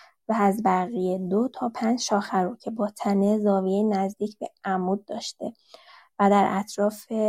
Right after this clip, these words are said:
تنهٔ اصلی واقع شدن و با همدیگه بیست تا سی سانتی متر فاصلهٔ عمودی دارن به عنوان شاخهٔ اصلی، شاخهٔ، شاخه‌های اصلی درخت آینده گزینش و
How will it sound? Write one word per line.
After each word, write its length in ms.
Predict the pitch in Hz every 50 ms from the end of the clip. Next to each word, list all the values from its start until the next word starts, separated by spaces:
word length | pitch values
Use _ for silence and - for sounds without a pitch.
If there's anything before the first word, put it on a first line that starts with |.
| 208 208 208 214
تنهٔ 460 | - 226 208 208 202 202 226 240 208
اصلی 280 | 202 - - - 202
واقع 320 | 196 196 196 190 220 240 196
شدن 460 | - - - - - 196 190 214 254 247
و 100 | 196 196
با 140 | 202 190 190
همدیگه 680 | 196 - 240 196 190 190 - - 202 220 202 208 208
بیست 380 | 214 - 208 214 226 - -
تا 260 | - 247 208 196 196 208
سی 200 | - - - 226
سانتی 440 | 220 - 196 185 196 - - -
متر 260 | 190 180 - - - -
فاصلهٔ 520 | - - - - - - 190 185 190 190 - -
عمودی 380 | 196 190 190 180 180 180 - 180
دارن 500 | 185 190 185 180 196 196 190 202 214 208
به 80 | 220 196
عنوان 340 | 190 180 180 185 185 208
شاخهٔ 480 | 226 - - 247 233 226 - 202 202 196 -
اصلی، 600 | - 214 214 - - - 196 196 196 196 208 208 - - - - - - - _ _ _ _ _ _ _ _ _ _ _ _ _ _ _ _ _ _ _ _ _ _
شاخهٔ، 560 | - - 247 226 - - 240 240 240 240 240 226
شاخه‌های 460 | 226 - 220 214 - 220 214 233 240
اصلی 380 | - 220 220 - - 233 226
درخت 400 | 226 226 208 208 208 208 - -
آینده 600 | 233 220 214 202 190 185 185 185 185 185 202 214
گزینش 680 | 220 214 - 233 226 233 233 226 226 220 220 226 226 -
و 120 | - 202